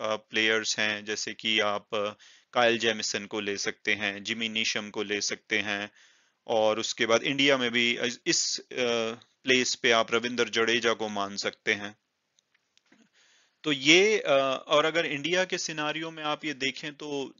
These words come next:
नंबर छह पे again, अ, अगर हार्दिक पांड्या बॉलिंग करते हैं तो मैं इस कैटेगरी में उनको मान-, मांग-,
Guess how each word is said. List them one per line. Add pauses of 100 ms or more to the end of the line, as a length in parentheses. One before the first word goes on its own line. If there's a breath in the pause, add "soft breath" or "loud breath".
नंबर
छह
पे
again,
अ, (220)
अगर
हार्दिक
पांड्या
बॉलिंग
करते
हैं
तो
मैं (220)
इस
कैटेगरी
में
उनको
मान-,
मांग-,